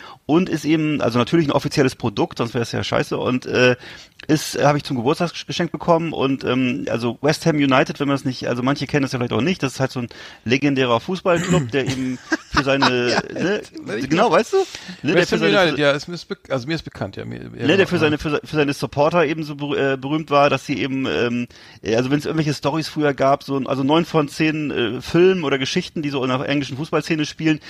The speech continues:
Speaker 1: da geht's immer um Millwall oder um West Ham und das sind halt so die Clubs, so Arbeiterclubs, wo eben auch gerne mal dritte Halbzeit gemacht wurde und so und,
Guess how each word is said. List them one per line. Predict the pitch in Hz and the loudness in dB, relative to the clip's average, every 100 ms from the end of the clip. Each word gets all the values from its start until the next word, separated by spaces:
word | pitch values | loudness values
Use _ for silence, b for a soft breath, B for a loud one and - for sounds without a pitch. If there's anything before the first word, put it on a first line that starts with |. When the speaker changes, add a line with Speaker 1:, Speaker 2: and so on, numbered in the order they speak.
| B B | B B
Speaker 1:
da | |
geht's | 120 131 | -2 0
immer | 160 143 | 2 4
um | 123 | 4
Millwall | 120 160 190 175 165 170 | 4 4 4 4 6 6
oder | 131 131 | 4 2
um | 127 107 | 2 4
West | 120 - | 2 2
Ham | 117 98 | -4 -4
und | 107 | -6
das | |
sind | 107 | -4
halt | 127 120 | -2 -2
so | |
die | 120 | -6
Clubs, | 120 151 - - | -2 -2 -2 -4
so | 123 | -2
Arbeiterclubs, | - 143 143 135 - 143 - | 2 4 4 2 0 -4 -6
wo | 117 117 | -8 -4
eben | 127 123 120 B B B B - | -2 -2 -4 B B B B -2
auch | 120 - | 0 4
gerne | 131 131 | 2 4
mal | 123 | 2
dritte | 120 131 | 2 2
Halbzeit | 127 151 - 160 | 2 2 2 0
gemacht | 156 143 143 | 2 -2 -2
wurde | 139 135 | -2 0
und | 131 131 | 0 -2
so | 131 127 | -2 0
und, | 117 117 | 0 -2